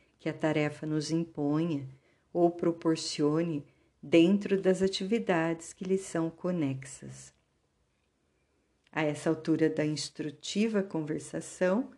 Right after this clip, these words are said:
chegamos a gracioso templo.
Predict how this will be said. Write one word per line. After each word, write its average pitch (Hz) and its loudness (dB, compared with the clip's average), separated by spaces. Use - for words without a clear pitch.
chegamos 208 2
a 208 0
gracioso 214 2
templo. 143 0